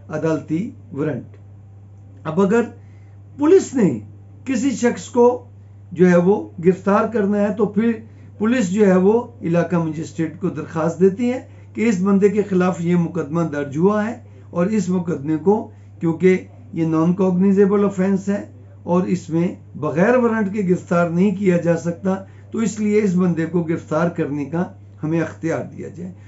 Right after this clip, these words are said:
तो उसमें वही दो फिर procedure हैं कि या bailable warrant जारी करेगी या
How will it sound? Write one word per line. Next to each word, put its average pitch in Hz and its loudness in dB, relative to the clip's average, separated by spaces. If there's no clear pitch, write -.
तो 247 -2
उसमें 240 0
वही 247 2
दो 220 4
फिर 208 4
procedure 185 0
हैं - -10
कि 180 4
या 175 4
bailable 175 4
warrant 202 0
जारी 208 0
करेगी 226 -2
या 202 2